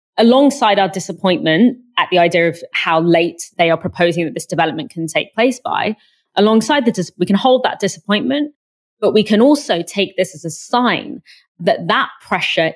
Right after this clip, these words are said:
is working, that everyone who signed up, um, and committed to not paying their energy bills and that signed up to the Don't Pay campaign, everyone who went to that, that opening rally of the Enough is Enough campaign,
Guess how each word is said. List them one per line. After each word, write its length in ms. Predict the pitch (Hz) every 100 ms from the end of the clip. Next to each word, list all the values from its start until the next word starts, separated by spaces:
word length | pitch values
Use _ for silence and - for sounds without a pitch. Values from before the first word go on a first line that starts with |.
| -
is 140 | 160
working, 600 | 190 190 185 - - - - _ - _ -
that 140 | 202 -
everyone 480 | 220 226 254 226 220
who 140 | 202
signed 380 | 202 208 180 175
up, 240 | 175 - - -
um, 160 | 175
and 200 | 175 180
committed 460 | - 196 202 196 185
to 120 | -
not 200 | 180 160
paying 260 | - 180 175
their 100 | 165
energy 440 | 156 170 160 175
bills 500 | 165 170 160 156 - _ _
and 100 | 180 175
that 100 | -
signed 240 | 190 175
up 80 | -
to 100 | -
the 80 | 180
Don't 300 | 170 160 -
Pay 160 | 170
campaign, 640 | 165 170 160 175 165 170 - _ _ -
everyone 440 | 233 226 226 202
who 140 | 185 185
went 260 | 190 175
to 100 | -
that, 220 | 175 170 - -
that 160 | 165
opening 480 | 185 190 190 185 170
rally 340 | 175 170 175 170
of 80 | 165
the 100 | 165
Enough 260 | 165 160
is 140 | 165 170
Enough 240 | 165 165
campaign, 580 | - 165 160 170 170